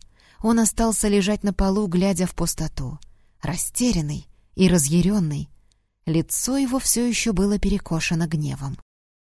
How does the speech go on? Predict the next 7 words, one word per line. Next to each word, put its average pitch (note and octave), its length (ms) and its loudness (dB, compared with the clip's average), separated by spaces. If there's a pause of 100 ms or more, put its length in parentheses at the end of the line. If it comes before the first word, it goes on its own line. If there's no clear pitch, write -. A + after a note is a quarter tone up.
(100)
Кассандра C4+ 560 4
открыла A#3 540 2
глаза, F#3+ 560 0 (260)
закрыла G#3+ 640 0
вновь. D3+ 560 -4 (320)
«Где F#3+ 400 2
я?» D#3+ 240 -4